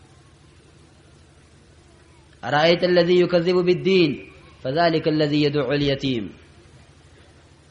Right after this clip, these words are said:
یہ کون ہے دین کا، دی-، دین کا جو ہے جھٹلانے والا؟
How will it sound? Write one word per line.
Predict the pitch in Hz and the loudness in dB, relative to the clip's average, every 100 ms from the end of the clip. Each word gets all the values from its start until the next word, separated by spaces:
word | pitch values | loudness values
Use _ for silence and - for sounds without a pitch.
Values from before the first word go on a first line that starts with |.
| _ _ _ - | _ _ _ -18
یہ | 147 156 | -10 -8
کون | 175 226 359 | -2 -2 0
ہے | |
دین | 180 175 | -2 -2
کا، | 165 143 - - 147 | -4 -6 -10 -12 -6
دی-، | 175 143 | -4 -4
دین | 160 170 | -4 -2
کا | 156 | -4
جو | 131 127 147 | -6 -6 -4
ہے | |
جھٹلانے | 139 131 151 151 | -4 -6 -6 -4
والا؟ | 135 123 104 | -4 -4 -8